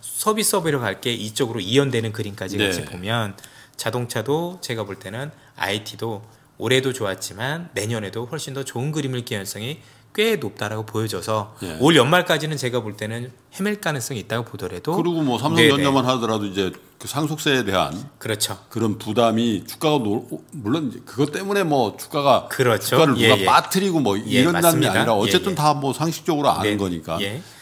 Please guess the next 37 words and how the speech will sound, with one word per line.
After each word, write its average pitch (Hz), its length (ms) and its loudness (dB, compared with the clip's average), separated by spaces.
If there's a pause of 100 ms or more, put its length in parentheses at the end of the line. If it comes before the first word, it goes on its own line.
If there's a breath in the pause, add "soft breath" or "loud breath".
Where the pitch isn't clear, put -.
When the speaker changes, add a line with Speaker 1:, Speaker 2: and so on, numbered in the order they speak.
Speaker 1:
그래서 107 180 -2
Speaker 2:
연말까지는 135 540 4
아직 98 160 0
뭐 101 160 -2
한 104 140 -6
두 92 120 -10
달 113 140 2
남아 92 260 -2
있으니까요. 85 720 -8
Speaker 1:
뭐 139 120 0
내년부터는 151 840 0 (320 loud breath)
안 131 240 0
좋게 196 240 2
할 196 120 4
이유가 127 280 0
없는 101 240 -6
거죠. 95 360 -8
Speaker 2:
음. 101 240 0
Speaker 1:
그렇죠? 147 380 -6 (320 loud breath)
삼성전자 180 480 -2
입장에서도 127 640 -6 (260 loud breath)
사실 196 280 -6
안 101 140 -6
좋게 156 180 -4
하는 139 140 -4
게 190 80 -4
낫죠. - 320 -6
지금 127 300 -2
이-, 110 80 -8 (140)
본인들 151 360 4
입장에서는. 113 640 -4
Speaker 2:
음. 80 340 -4
Speaker 1:
그렇죠? 160 340 -10 (120)
하지만 175 420 -4
내년 156 280 2
입장에서는 139 440 -2
어쨌든 127 360 -6